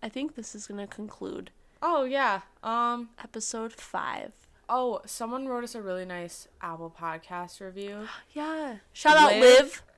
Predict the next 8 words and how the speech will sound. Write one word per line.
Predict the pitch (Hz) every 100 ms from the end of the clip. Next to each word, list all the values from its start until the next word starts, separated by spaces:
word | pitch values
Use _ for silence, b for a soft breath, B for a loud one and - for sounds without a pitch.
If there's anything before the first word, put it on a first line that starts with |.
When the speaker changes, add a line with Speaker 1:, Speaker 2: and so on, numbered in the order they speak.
| _ -
Speaker 2:
Whoever | 262 - - 196 220 285
you | 254 220 -
are. | 156 160 170 214 247 _ -
Speaker 1:
Love | 214 202 202
ya, | 196
girlfriend. | 190 190 190 196 196
Speaker 2:
Love | 165 160
ya. | 151 143